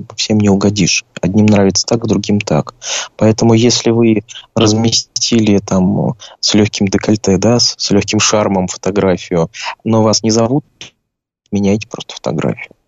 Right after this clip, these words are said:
То есть не надо вот это, знаете, многие упираются и говорят, должно быть вот так. Вот, вот я эту фотографию разместил, она мне нравится, и она всем остальным должна нравиться. Нет, э,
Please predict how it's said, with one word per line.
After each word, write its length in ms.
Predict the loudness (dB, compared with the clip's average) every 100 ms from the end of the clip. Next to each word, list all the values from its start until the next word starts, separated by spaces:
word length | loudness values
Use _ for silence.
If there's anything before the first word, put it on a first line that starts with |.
| _ _ _ _ _ _
То 120 | -4
есть 160 | -4 0
не 120 | 0
надо 260 | 2 2
вот 140 | 0 -2
это, 160 | -4
знаете, 220 | -4 -4 -2
многие 240 | -2 0
упираются 560 | 0 0 2 2 0 -4
и 20 |
говорят, 320 | -2 -2 -2 -6 -16 -12
должно 360 | -2 0 2 2
быть 180 | 0 -2
вот 180 | -6 -6
так. 320 | -10 -10 -20 _ _ _ -12
Вот, 100 | -10 -12 -12
вот 160 | -12 -2
я 180 | 0
эту 140 | 0 -2
фотографию 460 | -4 0 0 0 -4
разместил, 460 | -2 -2 -2 0
она 180 | 0 2
мне 100 | 2
нравится, 380 | 2 2 0 -2
и 40 |
она 220 | -2 -2
всем 220 | -2 -6 -10
остальным 420 | -6 -4 -4 -4
должна 340 | -4 -6 -6
нравиться. 440 | -6 -6 -6 -8 -8 -10 -10 -2
Нет, 240 | 0 0 -6 -18 -16 -16 -8
э, 140 | -4